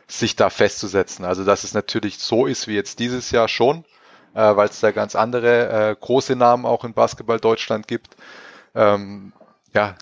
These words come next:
die auch ganz andere finanzielle Mittel haben, aber so als, wenn du mich jetzt fragst, ob's mich überrascht, dass man es schafft, sich da zu etablieren, äh, wenn man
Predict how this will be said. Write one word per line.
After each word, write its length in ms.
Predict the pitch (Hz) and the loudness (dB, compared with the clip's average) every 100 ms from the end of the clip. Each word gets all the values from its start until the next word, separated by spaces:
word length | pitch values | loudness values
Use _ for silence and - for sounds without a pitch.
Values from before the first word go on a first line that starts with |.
| - | 0
die 100 | 107 | 0
auch 100 | 90 | 2
ganz 220 | 107 - | 0 0
andere 240 | 104 101 | -2 -2
finanzielle 520 | - 101 95 - 101 92 | -4 -4 -4 -2 -2 0
Mittel 320 | 113 131 85 | -2 -2 0
haben, 380 | 87 90 117 107 | 2 0 -2 -6
aber 480 | 104 98 98 95 | 0 0 2 0
so 220 | 90 95 - | -2 -4 -4
als, 1000 | 92 90 87 - - - - - - - | -2 -4 -6 -14 -14 -18 -20 -20 -20 -8
wenn 160 | 98 | -8
du 60 | 95 | -6
mich 160 | 98 - | -10 -10
jetzt 140 | - | -2
fragst, 200 | 101 95 | 0 0
ob's 180 | 90 - | -2 -10
mich 120 | 101 | -8
überrascht, 460 | 95 95 101 - - | -2 2 2 2 -2
dass 160 | - | -2
man 140 | 98 92 | -6 -6
es 100 | - | 0
schafft, 260 | 98 - | 0 0
sich 160 | - - | -6 -2
da 160 | 95 | -2
zu 140 | - - | -2 -8
etablieren, 680 | 107 - - 98 113 123 117 - - - _ | -6 -4 -4 2 2 2 -4 -20 -20 -20 _
äh, 120 | - 98 | -2 2
wenn 140 | 101 | 4
man 360 | 101 98 98 | 2 0 -8